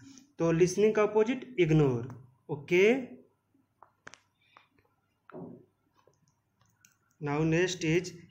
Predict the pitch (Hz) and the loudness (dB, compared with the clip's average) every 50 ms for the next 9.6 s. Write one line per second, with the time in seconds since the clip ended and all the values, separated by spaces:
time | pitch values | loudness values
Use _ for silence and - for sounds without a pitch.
0 | - - - - - 214 226 240 247 269 294 285 - - - - _ - 180 160 | -12 -8 -6 -2 0 2 2 4 4 2 0 -2 -4 -12 -16 -20 _ -6 0 4
1 | 160 170 160 - - - - - - - - _ - - - 156 160 151 - - | 4 4 4 4 2 -2 -4 -6 -10 -14 -20 _ -20 -10 -6 -4 -4 -4 0 2
2 | 196 208 226 226 226 - - - _ _ - 156 170 170 170 202 202 214 208 208 | 2 2 2 2 -2 -8 -20 -20 _ _ -6 -4 -2 0 2 2 4 4 6 4
3 | 202 196 190 175 190 180 - 240 220 - 160 175 185 180 175 170 185 185 185 180 | 4 4 2 0 -2 -4 -4 -6 -4 2 4 6 6 6 4 4 4 4 6 6
4 | 196 208 214 - - - _ - - - 196 202 196 196 196 185 180 185 180 180 | 4 4 2 -2 -8 -18 _ -20 -8 -2 0 0 0 0 0 0 0 2 2 2
5 | 185 202 226 - - - - _ _ _ - 165 170 175 185 196 190 196 190 190 | 2 0 0 -4 -8 -20 -20 _ _ _ -4 0 4 4 6 6 6 4 4 2
6 | 196 240 220 196 165 185 196 165 160 160 147 - - 151 131 127 139 190 214 190 | 2 2 2 4 4 4 4 4 4 2 0 -2 -4 -4 -2 0 0 2 2 4
7 | 175 185 196 - - - - 151 131 123 123 117 107 - - - - _ _ _ | 6 6 6 6 4 0 -2 -2 -2 -2 -6 -10 -12 -14 -18 -20 -20 _ _ _
8 | _ _ - 156 160 160 165 151 156 - 190 180 156 160 175 165 160 175 - 175 | _ _ -4 -2 0 0 0 0 0 -2 -2 0 0 0 0 -2 -2 -4 -6 -4
9 | 160 165 185 185 196 196 196 190 190 196 220 | 0 2 4 4 6 6 4 4 4 2 2